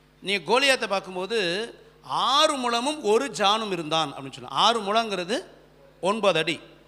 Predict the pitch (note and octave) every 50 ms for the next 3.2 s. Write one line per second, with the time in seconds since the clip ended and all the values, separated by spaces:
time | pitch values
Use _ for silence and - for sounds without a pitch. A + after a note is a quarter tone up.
0 | _ _ - G#3 C4 D4 D4+ C#4 G3 F#3 A#3+ C4 C#4 C4+ A#3 G#3+ G#3 G#3+ G#3 A#3+
1 | A#3+ A3+ A3 G#3+ G#3+ G#3 C4 D4 C#4 C4 B3+ B3+ B3+ A#3+ A#3 A#3+ B3 C#4 F4 G4
2 | - - - - - _ _ - G3 A3+ A3+ A3+ A3+ A#3+ A3+ - - - F3+ F#3
3 | F#3+ G3 C4+